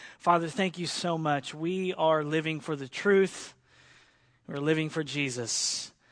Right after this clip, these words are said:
And we thank you, Father, that out of your great love, you sent him into this world to rescue us and to redeem us and to remedy our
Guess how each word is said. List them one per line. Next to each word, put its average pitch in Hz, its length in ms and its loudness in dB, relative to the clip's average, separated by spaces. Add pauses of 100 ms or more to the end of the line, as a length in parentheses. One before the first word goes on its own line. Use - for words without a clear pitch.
(800)
And 196 80 -8
we 139 80 -6
thank 175 400 0
you, 175 80 -4
Father, 160 400 0
that 139 160 -4
out 147 140 0
of 131 100 -10
your 143 80 -4
great 151 300 -4
love, 151 260 -2
you 151 100 -6
sent - 320 -6
him 151 140 -8
into 143 240 -8
this 135 260 -10
world 156 420 -4
to 135 120 -10
rescue 180 600 -2
us 196 320 2
and 131 120 -10
to 131 140 -10
redeem 139 500 -4
us 190 320 2
and 135 140 -8
to 143 140 -8
remedy 165 480 -2
our 135 300 -4